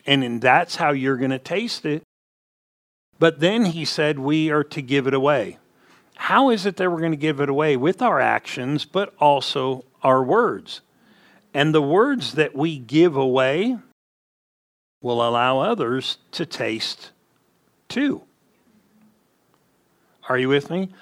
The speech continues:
What a powerful thing. I mean, we normally don't want to eat things that are bad for us,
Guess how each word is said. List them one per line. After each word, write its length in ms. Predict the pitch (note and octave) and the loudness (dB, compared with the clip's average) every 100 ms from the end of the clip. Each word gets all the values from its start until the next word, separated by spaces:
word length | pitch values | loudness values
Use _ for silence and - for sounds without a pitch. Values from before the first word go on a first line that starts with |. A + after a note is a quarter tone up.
| - - | -20 -2
What 220 | D3 B3+ | 2 2
a 40 | |
powerful 600 | - D3+ D3 D#3+ D#3+ D#3+ | 0 0 4 4 2 -2
thing. 440 | D3 C#3 B2+ G2 F2 _ _ _ _ _ _ - | -2 -4 -4 -6 -16 _ _ _ _ _ _ 0
I 100 | D3 | 2
mean, 440 | D#3+ D3+ C3 A#2+ _ _ - | 4 2 0 -4 _ _ -16
we 460 | C3 C#3 G3+ A#3+ | -6 0 0 2
normally 760 | F#3 D#3 E3 F#3+ F#3 D3 D3 C3+ | 2 4 6 6 6 2 2 -2
don't 360 | A#2 C#3+ D3+ C3 | 2 2 2 0
want 240 | C3+ C3 | 0 0
to 120 | B2 - | -6 -8
eat 460 | C#3 D3+ D3 - - _ _ _ _ _ _ - | -6 -6 -8 -18 -20 _ _ _ _ _ _ -2
things 380 | D3+ C#3+ C3 | 2 2 0
that 120 | C3+ C3 | 0 -2
are 100 | A#2 | 0
bad 360 | B2 A#2 G#2+ | 0 0 -4
for 280 | - C3 A2 | -4 -2 -2
us, 360 | F2 - - | -6 -16 -18